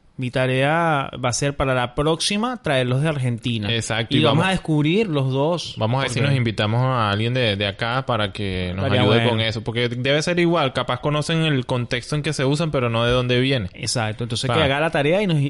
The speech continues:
Speaker 1: nos instruya, pues.
Speaker 2: Sí, y te dice, "Mira, recoge tus corotos ahí." ¿Qué significa?
Speaker 1: Oye, los corotos son tienes un poco de vainas tiradas en la,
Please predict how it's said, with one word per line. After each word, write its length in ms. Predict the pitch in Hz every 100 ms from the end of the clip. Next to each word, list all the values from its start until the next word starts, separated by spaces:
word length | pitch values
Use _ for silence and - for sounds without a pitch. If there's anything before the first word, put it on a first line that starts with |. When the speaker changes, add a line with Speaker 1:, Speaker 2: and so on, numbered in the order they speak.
| -
Speaker 1:
nos 300 | 135 131 123
instruya, 520 | 123 - 160 151 104
pues. 220 | 104 98 -
Speaker 2:
Sí, 80 | 123
y 140 | 123
te 80 | 131
dice, 280 | 143 160 170
"Mira, 240 | 175 196
recoge 340 | 170 143 160 175
tus 120 | 190
corotos 420 | 170 147 151 180
ahí." 340 | 160 175 175 -
¿Qué 120 | -
significa? 600 | 131 156 139 160 160 160 - - _ _
Speaker 1:
Oye, 220 | 123 156
los 140 | 147 -
corotos 460 | 123 117 117 156
son 760 | - 240 262 269 254 135 120 - 143 - - -
tienes 180 | - 135
un 120 | 165
poco 260 | 165 180 196
de 80 | 185
vainas 300 | 190 196 196
tiradas 260 | 143 143 185
en 100 |
la, 80 | 160